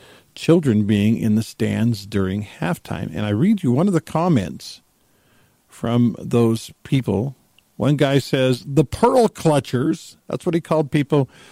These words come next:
who were against the drag show being performed at halftime, said, "Yeah, they were traumatized by the drag show. It was about,"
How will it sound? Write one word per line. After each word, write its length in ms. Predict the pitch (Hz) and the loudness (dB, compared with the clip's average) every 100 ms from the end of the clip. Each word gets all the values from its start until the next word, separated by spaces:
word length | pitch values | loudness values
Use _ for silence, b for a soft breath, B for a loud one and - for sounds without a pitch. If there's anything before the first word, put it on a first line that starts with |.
| B B | B B
who 160 | 147 | 0
were 160 | 131 127 | 2 2
against 640 | 113 127 131 - - - 113 | 2 0 -2 -4 -12 -8 0
the 380 | 110 110 113 | 2 2 0
drag 460 | - 123 120 131 135 | -4 -2 0 0 -4
show 280 | - 95 95 | -2 -2 0
being 240 | 104 98 | 0 -2
performed 440 | - 107 - 107 104 | -2 -4 -2 -2 -2
at 80 | |
halftime, 580 | 98 98 95 95 90 120 - _ _ _ _ _ _ b b b b b | -4 -6 -6 -8 -6 -8 -10 _ _ _ _ _ _ b b b b b
said, 540 | - - 120 120 110 - _ _ _ _ 147 | -10 -2 2 2 0 -8 _ _ _ _ 2
"Yeah, 240 | 170 185 | 4 4
they 160 | 151 180 | 4 4
were 140 | 147 | 0
traumatized 960 | - 180 202 226 151 139 107 104 117 123 | -6 -4 2 2 0 -4 -4 -6 -6 -6
by 160 | 120 | -4
the 100 | 113 | -2
drag 380 | 104 110 104 98 | 0 -2 -2 -6
show. 320 | - 98 139 | -4 -4 -2
It 140 | - 123 | -2 0
was 260 | 127 - | 0 -4
about," 440 | - 123 127 135 | -4 -2 0 -2